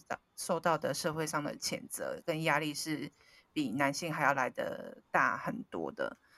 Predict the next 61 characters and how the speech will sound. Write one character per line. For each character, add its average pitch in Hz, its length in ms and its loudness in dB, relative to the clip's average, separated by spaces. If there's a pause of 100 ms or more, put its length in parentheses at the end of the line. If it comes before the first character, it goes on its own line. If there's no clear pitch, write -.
(240)
所 156 220 4
以 151 320 4
那 165 160 4
时 160 120 -2
候 151 220 6 (100)
我 - 60 -8
看 160 200 -2
到 147 200 4
三 151 180 2
妈 147 200 6
有 143 80 -2
在 170 180 6
实 151 240 0
践 180 200 6
这 185 100 2
样 160 140 6
子 135 140 -2
的 147 120 0
一 151 40 0
个 143 100 0
关 143 180 4
系 147 80 0
的 135 60 2
时 151 100 2
候， 156 60 6
我 143 80 2
觉 160 140 4
得 180 80 4
对 170 440 2
很 160 200 -2
多 165 180 0
女 147 160 -2
性 160 160 -2
来 139 160 0
讲 101 200 -2
是 - 160 -2
一 151 160 0
个 139 220 4
很 160 200 -2
正 143 260 2
向 98 260 0
的 73 300 -2
鼓 139 260 -6
励。 - 180 -4 (460)
那 165 260 6
我 165 180 0
觉 147 220 -2
得 139 520 0 (460)
也， 147 200 -4 (320)
嗯， 151 440 -6
应 196 60 -6
该 208 160 2
是 220 60 -2
说 208 240 -2
现 208 160 -2
在 202 120 6
的 160 160 4
人 - 380 -2
对 165 220 4
于， 139 340 0 (440)
呃， 135 440 -4